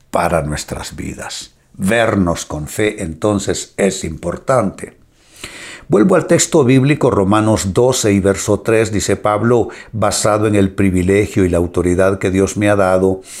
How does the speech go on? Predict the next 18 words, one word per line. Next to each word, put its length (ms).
le 160
advierto 640
a 80
cada 220
uno 240
de 100
ustedes 440
lo 120
siguiente: 840
ninguno 480
se 260
crea 260
mejor 600
de 100
lo 160
que 100
realmente 880
es. 320